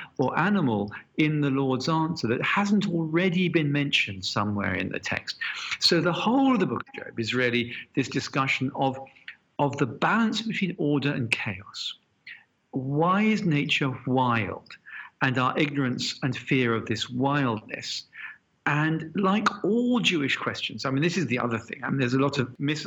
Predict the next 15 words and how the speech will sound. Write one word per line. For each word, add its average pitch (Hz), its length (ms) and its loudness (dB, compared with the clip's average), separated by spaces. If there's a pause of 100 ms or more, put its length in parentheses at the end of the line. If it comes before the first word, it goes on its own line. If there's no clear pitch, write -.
cultural 170 400 -4
misunderstanding. 131 600 -2 (320)
You 202 380 2
don't, 226 540 2 (240)
in 190 180 0
the 185 80 2
Jewish 220 520 0
world, 160 380 2
Hebrew 175 280 2
world, 151 200 2
ancient 208 280 2
or 156 60 2
modern, 151 260 2
you 170 120 2
don't 240 400 2